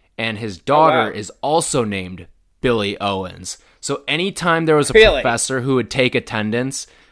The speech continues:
Speaker 1: especially when, um, they, they were sports fans and they'd call out Billy Owens' name, they're like, "Oh, like, you know that, that he was a basketball player here back in the day," and he, and she was always like, "Yep, that's my dad."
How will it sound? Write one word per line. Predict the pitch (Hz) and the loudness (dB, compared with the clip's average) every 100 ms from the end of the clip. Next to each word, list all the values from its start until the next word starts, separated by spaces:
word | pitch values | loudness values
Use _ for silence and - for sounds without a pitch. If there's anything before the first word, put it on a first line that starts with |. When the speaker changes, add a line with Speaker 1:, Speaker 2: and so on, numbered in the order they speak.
| - | -12
Speaker 1:
especially | 123 - 147 147 170 160 156 151 - _ _ _ | -6 0 0 0 0 0 2 0 -4 _ _ _
when, | 110 120 117 113 110 | -2 0 0 -2 -4
um, | 113 113 110 104 98 90 85 - _ | -4 -2 0 0 -4 -8 -14 -20 _
they, | - 123 | -2 -2
they | 113 123 | 0 0
were | 113 | 0
sports | 104 - 107 104 | -4 -6 -6 -6
fans | - 131 127 123 | -4 -4 -2 -6
and | - 110 | -6 -8
they'd | 104 | -8
call | - 117 110 | -4 -2 2
out | 107 107 87 - | 0 0 -6 -6
Billy | 117 110 | -4 -2
Owens' | 104 104 107 104 90 | -4 -4 -8 -10 -10
name, | 92 101 107 110 | -8 -6 -6 -4
they're | 104 | -4
like, | 104 101 - | -6 -8 -4
"Oh, | 196 | -2
like, | 156 98 - _ _ _ _ | -2 -8 -14 _ _ _ _
you | 120 | -2
know | 151 | 0
that, | 139 113 - | 0 -2 -4
that | 139 | -2
he | 139 | -2
was | 143 | -2
a | |
basketball | 117 120 165 - 117 | -2 -4 -4 -2 -4
player | - 113 104 | -2 -2 -2
here | 104 104 | -4 -6
back | 85 - - 104 101 | -8 -12 -6 -6 -6
in | |
the | 98 | -10
day," | 92 101 101 | -6 -4 -4
and | 98 | -8
he, | 104 - | -14 -12
and | 107 | -12
she | 101 110 | -8 -6
was | 101 | -6
always | 98 98 92 | -4 -6 -6
like, | 95 87 | -10 -8
"Yep, | 131 185 _ | -4 -4 _
that's | 110 120 143 | -12 -8 -4
my | |
dad." | 151 143 113 101 | 0 0 0 -2